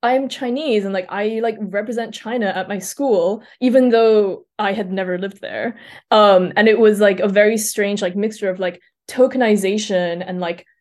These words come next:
pandering. It was very superficial and, like, ultimately, like, I think it just created, like, a, like, a really strange atmosphere. Like, racism didn't go away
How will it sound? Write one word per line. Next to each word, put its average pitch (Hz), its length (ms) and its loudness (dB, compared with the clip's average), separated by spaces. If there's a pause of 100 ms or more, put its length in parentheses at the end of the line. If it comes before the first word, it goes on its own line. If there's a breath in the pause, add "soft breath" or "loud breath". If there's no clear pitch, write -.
(140)
pandering. 208 380 2
It 254 40 4
was 269 120 2
very 285 180 4
superficial 220 720 -4
and, 208 140 0
like, 185 160 0
ultimately, 214 560 -4
like, 185 280 -2 (140)
I 190 140 -4
think 196 400 -10 (280 soft breath)
it 208 300 2
just - 480 -4
created, 220 400 0
like, 196 140 -2
a, 185 120 -2
like, 190 200 2
a 185 40 2
really 190 240 -2
strange 180 280 -4
atmosphere. 175 400 -6
Like, 185 140 -2
racism 208 520 -2
didn't 165 220 -14
go 143 160 -6
away 127 420 -2